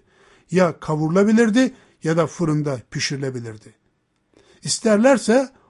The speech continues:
onu öğütüp ekmek ya da pasta yapabilirlerdi. Yani o kadar yeknasek bir yiyecek değildi. Çeşitlilik özelliği vardı. Tanrı'nın ruhu bize diyor ki, "Man denilen bu gıda maddesi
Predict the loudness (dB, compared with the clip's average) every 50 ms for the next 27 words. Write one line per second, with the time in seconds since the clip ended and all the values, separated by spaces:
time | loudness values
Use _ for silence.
0 | _ 0 2 4 4 4 2 2 2 2 2 2 0 0 -2 -2 -4 -4 -10 -8
1 | -4 -2 -2 -2 -2 -2 -4 -4 -2 -4 -4 -4 -4 -6 -6 -6 -4 -4 -2 -2
2 | -2 -2 -4 -6 -6 -6 -6 -6 -6 -8 -10 -12 -14 -18 -20 -20 _ _ _ _
3 | _ _ _ _ _ _ _ _ _ _ -4 2 4 4 4 4 4 2 0 0
4 | 2 0 0 2 2 2 2 0 -6 _ _ _ _ -6 0 0 0 0 0 -2
5 | -2 -2 -2 -2 0 2 2 2 0 -4 -6 -2 -2 -2 -2 -2 0 0 2 2
6 | 2 0 -2 -2 -2 0 2 2 4 2 2 -2 -10 -20 _ _ _ _ _ _
7 | _ _ -4 -2 0 0 0 -2 -2 0 2 2 2 2 0 0 0 0 2 2
8 | 2 2 2 4 4 2 2 2 0 -4 -6 -10 -16 -16 -18 _ _ _ _ _
9 | _ _ _ _ _ -4 0 2 2 4 4 4 2 2 2 2 2 2 2 2
10 | 2 0 0 2 2 2 2 0 0 -2 -2 -2 0 2 2 0 0 _ _ _
11 | _ _ _ _ _ -6 0 4 4 4 4 4 2 4 2 2 2 2 0 0
12 | 0 -2 -4 -8 _ _ _ _ -2 0 0 0 0 -2 -4 -2 0 2 0 0
13 | 0 -4 -6 -6 -8 -6 -2 -2 -2 -2 -2